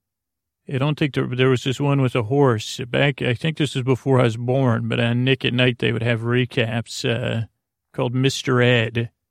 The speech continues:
And all I remember is that Mister Ed was a talking horse. And I don't know if, he, like, Barney Fife or somebody,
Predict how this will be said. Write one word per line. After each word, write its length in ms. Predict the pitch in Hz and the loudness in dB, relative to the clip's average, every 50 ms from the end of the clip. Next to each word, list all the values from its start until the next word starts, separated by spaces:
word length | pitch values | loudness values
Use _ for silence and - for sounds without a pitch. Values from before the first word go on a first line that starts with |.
| _ _ _ _ _ _ _ _ _ _ _ _ _ _ _ _ _ _ _ - | _ _ _ _ _ _ _ _ _ _ _ _ _ _ _ _ _ _ _ -6
And 340 | - 127 127 123 123 117 117 | -2 0 2 2 2 2 2
all 300 | 110 117 131 156 170 156 | 2 2 2 2 2 2
I 40 | - | 2
remember 320 | 170 156 151 151 147 139 131 | 4 4 4 4 4 4 4
is 100 | 123 - | 2 2
that 100 | 139 135 | 0 0
Mister 320 | 131 135 139 - - 143 | 2 2 2 2 2 4
Ed 140 | 131 131 131 | 4 4 4
was 140 | 127 117 120 | 2 0 -2
a 60 | 120 | -2
talking 540 | - - 139 127 123 123 117 - - - 131 | -2 0 2 2 2 2 0 -2 -4 -4 -4
horse. 580 | 120 113 127 131 127 123 120 117 110 - - - | -2 0 0 2 2 2 0 -2 -4 -6 -6 -4
And 200 | 123 117 120 117 | -4 -2 0 0
I 80 | 123 | 2
don't 120 | 135 143 139 | 2 2 4
know 100 | 135 127 | 2 2
if, 120 | 110 - | 2 0
he, 200 | - 143 - 131 | -2 -2 -2 -2
like, 320 | 120 120 131 127 113 - - | 0 0 0 0 -2 -4 -2
Barney 280 | 131 135 139 139 139 | 0 2 2 2 2
Fife 420 | 123 - - 139 131 131 123 117 - | 0 0 0 2 2 2 2 0 -2
or 80 | 131 | -6
somebody, 800 | 120 - - 147 135 135 131 127 120 117 120 127 117 120 120 - | -6 -4 -2 -2 0 2 2 2 2 2 0 0 -2 -4 -6 -8